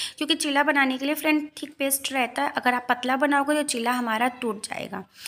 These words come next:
तो देखिए, इस तरह से थोड़ा, थोड़ा पानी डाल, डाल के मैं इसे पेस्ट को बना ले रही हूँ। So फ्रेंड, आप मेरी वीडियो में लास्ट तक बने रहिएगा। वीडियो को लाइक, सब्सक्राइब बिल्कुल मत भूलिएगा। तो देखिए, इस तरह से मैं स्पून के हेल्प से पेस्ट बना ली हूँ। तो देखिए, पेस्ट की क्वांटिटी की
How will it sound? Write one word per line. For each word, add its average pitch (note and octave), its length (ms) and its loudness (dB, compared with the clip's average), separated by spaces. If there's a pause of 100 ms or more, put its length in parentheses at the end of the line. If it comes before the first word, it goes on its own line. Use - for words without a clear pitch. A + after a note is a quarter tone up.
(240)
तो A3 60 -12
देखिए, D#4+ 220 0
इस D4 120 0
तरह C#4 120 2
से C#4+ 100 2
थोड़ा, C4 200 0
थोड़ा C4+ 200 0
पानी B3+ 380 0
डाल, C4 220 0
डाल B3 180 -4
के D#4+ 160 -4 (100)
मैं C#4 120 4
इसे C#4 200 0
पेस्ट B3+ 400 -4
को G4 320 -4
बना G#3+ 240 0
ले F#3 140 -4
रही F#3+ 140 -6
हूँ। F#3+ 160 -8 (460)
So D#4+ 100 -2
फ्रेंड, E4 220 2
आप C#4 220 6
मेरी D4 120 2
वीडियो C#4+ 220 2
में C#4+ 80 4
लास्ट B3 260 0
तक D4+ 120 2
बने B3 300 2
रहिएगा। A3+ 460 2
वीडियो A#3+ 340 0
को B3+ 100 -2
लाइक, G3 380 0
सब्सक्राइब A3+ 560 -2
बिल्कुल A3 260 -2
मत E4 140 2
भूलिएगा। C4+ 560 2 (460)
तो A3+ 60 -4
देखिए, B3+ 200 0
इस D4 160 -4
तरह B3 180 0
से B3+ 160 0
मैं B3+ 400 4
स्पून B3+ 360 0
के C4+ 100 0
हेल्प A#3 220 2
से D#4+ 160 0
पेस्ट A#3+ 460 0
बना A3+ 260 2
ली G#3+ 140 0
हूँ। C#4 120 2
तो D4 100 -4
देखिए, G#3+ 340 -4
पेस्ट A#3 260 0
की C4 80 0
क्वांटिटी A3+ 440 0
की - 380 -2